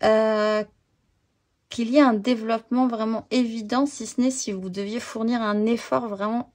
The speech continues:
énormissime pour pouvoir développer plus avant. Mais tout redevient peut-être possible.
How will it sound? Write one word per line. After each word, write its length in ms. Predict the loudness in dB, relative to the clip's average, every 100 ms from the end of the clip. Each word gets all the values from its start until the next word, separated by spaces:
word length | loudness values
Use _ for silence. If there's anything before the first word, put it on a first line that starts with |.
| _
énormissime 1120 | 6 6 8 6 2 0 -4 -6 -4 0 0
pour 140 | -2 -10
pouvoir 380 | -6 -2 -2 -2
développer 600 | 2 0 2 -2 -4 -8
plus 340 | -8 -6 0
avant. 260 | 0 0 -2
Mais 360 | 2 2 0 -6
tout 220 | -4 2
redevient 440 | 2 2 -2 -4 -4
peut-être 420 | -4 -4 -6 -10
possible. 840 | -12 -14 -12 -6 -4 0 0 0